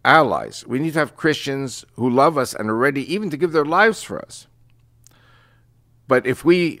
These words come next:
reject those Christians and we hate those Christians, then there's something wrong. Now, what I've been saying for the last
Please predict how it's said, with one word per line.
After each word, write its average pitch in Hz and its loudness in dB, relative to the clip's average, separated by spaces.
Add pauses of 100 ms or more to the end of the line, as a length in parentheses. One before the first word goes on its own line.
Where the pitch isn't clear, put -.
reject 127 0
those 104 -2
Christians - -14
and 101 -8
we 98 -8
hate 147 -4
those 90 -8
Christians, - -18 (580)
then 113 -2
there's 104 -6
something 90 -6
wrong. 64 -10
Now, 113 -2 (160)
what 117 2
I've 180 4
been 165 -2
saying 101 -4 (340)
for - -10
the 92 -4
last 107 -2